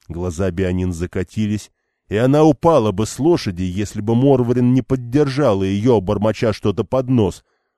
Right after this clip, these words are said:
усаживая серую ровно в седле и похлопывая её по лицу, не так уж и легонько. Остальные уставились на Эгвейн, словно никогда прежде её не видели.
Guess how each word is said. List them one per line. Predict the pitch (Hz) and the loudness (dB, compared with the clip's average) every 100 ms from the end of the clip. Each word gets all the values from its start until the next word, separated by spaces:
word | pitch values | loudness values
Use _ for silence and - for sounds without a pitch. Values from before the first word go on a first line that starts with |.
| - | -10
усаживая | 101 - 104 85 98 101 | -6 -2 -2 -2 -2 -2
серую | 98 - 104 98 98 | -4 -2 -2 0 0
ровно | 98 131 110 98 | 2 0 0 -4
в | - | -6
седле | 117 98 104 120 - _ _ - | -8 -6 -4 -4 -6 _ _ -10
и | |
похлопывая | 101 113 - 120 110 107 110 | -4 -4 0 0 0 -2 0
её | 113 110 113 | 0 2 0
по | - | 0
лицу, | 113 123 - 127 95 _ _ _ _ | -2 -4 -4 -4 -4 _ _ _ _
не | 165 170 | -2 0
так | 123 104 | 0 -2
уж | 123 - | -4 -4
и | |
легонько. | 135 120 85 73 - 71 _ _ _ _ _ _ | -4 -4 -4 -4 -8 -16 _ _ _ _ _ _
Остальные | - 85 - 101 104 120 117 | -12 -10 -6 -2 0 0 0
уставились | 113 - 113 107 104 107 | -2 -2 -2 -2 -4 -4
на | 107 110 | -2 0
Эгвейн, | 107 107 139 101 | 0 0 0 0
словно | - 92 85 92 | -4 -6 -4 -2
никогда | 90 - 95 92 | -4 -6 -8 -6
прежде | 87 92 98 110 101 120 120 - | -8 -6 -4 -4 -4 -6 -6 -8
её | 95 104 104 95 | -4 -2 -2 -2
не | 92 110 | 0 -2
видели. | 107 73 69 64 | -2 -8 -10 -14